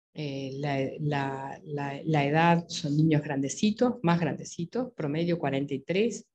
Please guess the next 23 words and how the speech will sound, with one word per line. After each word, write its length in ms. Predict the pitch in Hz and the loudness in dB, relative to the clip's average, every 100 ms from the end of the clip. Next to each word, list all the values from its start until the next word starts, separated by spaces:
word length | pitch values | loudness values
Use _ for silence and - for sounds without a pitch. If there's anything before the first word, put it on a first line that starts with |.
| _ - _ _ | _ -20 _ _
con 180 | 156 | -6
lo 140 | 151 151 | -4 -2
cual 200 | 170 190 | 2 4
uno 160 | 202 | 6
dice, 440 | 165 175 - 190 165 | 6 4 2 0 0
cuarenta 260 | 151 156 | 2 2
y 40 | 156 | 0
tres 180 | 180 180 | 0 4
meses, 360 | 214 214 151 | 6 4 0
con 140 | - 147 | -8 -12
lo 100 | - | -2
cual 160 | 175 | 0
uno 160 | 190 170 | 2 2
dice, 300 | 180 - 156 | 0 0 0
"Bueno, 340 | 175 202 151 | 4 6 6
son 240 | 147 185 180 | 2 0 2
niños 240 | 202 226 | 2 2
que 120 | 190 | 0
se 120 | - | -6
vacunaron 520 | 151 147 - 160 196 214 | -8 -8 -6 -6 -4 -4
hace 200 | 214 185 | -6 -12
mucho 240 | 180 156 | -12 -10
tiempo. 500 | - 233 202 165 - | -2 0 0 -4 -12